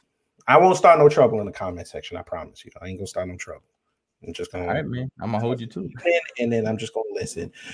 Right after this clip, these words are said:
Speaker 1: So, folks, that was Topher Town Music. I am Kid Gravity. This has been the first and hopefully more to come collaboration of Beyond Borders with Rose Gold and Kid Gravity, available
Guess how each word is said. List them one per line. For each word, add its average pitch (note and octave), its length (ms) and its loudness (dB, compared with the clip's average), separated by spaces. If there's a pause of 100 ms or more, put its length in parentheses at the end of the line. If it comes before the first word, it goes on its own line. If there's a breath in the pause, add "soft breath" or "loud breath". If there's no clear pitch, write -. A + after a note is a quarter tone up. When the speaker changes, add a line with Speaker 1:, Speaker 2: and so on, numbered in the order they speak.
(140 loud breath)
Speaker 1:
So, A#2+ 180 6
folks, A#3 640 8 (180)
that C#3+ 300 4
was C#3+ 160 0
Topher C#3+ 300 2
Town D3 260 0
Music. E3 560 -4
I C3 120 4
am C3+ 140 4
Kid B2+ 260 2
Gravity. C#3+ 600 4
This A#2+ 280 -2
has A#2 200 0
been A#2+ 340 2 (440)
the - 100 0
first - 680 6
and A2+ 140 4
hopefully B2+ 800 6 (580)
more B2 240 4
to B2+ 160 -2
come C#3+ 460 4 (220)
collaboration B2 640 2
of F#2+ 80 -2
Beyond A#2 340 2
Borders B2 560 4
with - 200 -4
Rose A2+ 180 10
Gold A#2 220 8
and - 80 -2
Kid A#2 180 0
Gravity, B2 460 6
available G2+ 520 -2